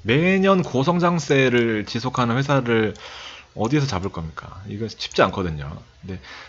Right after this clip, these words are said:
늘 기회는 이제 안 좋을 때 있다라는 부분, 빠질 때 사고, 어, 올라갈 때 파는 그 흐름을 봐서는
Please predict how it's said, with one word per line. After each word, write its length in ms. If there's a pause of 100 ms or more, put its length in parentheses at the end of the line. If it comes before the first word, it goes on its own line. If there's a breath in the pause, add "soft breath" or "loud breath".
(120)
늘 300
기회는 760
이제 200
안 200
좋을 200
때 120
있다라는 560
부분, 260 (300)
빠질 340
때 160
사고, 600
어, 60
올라갈 380
때 60
파는 400 (100)
그 400 (360)
흐름을 480
봐서는 540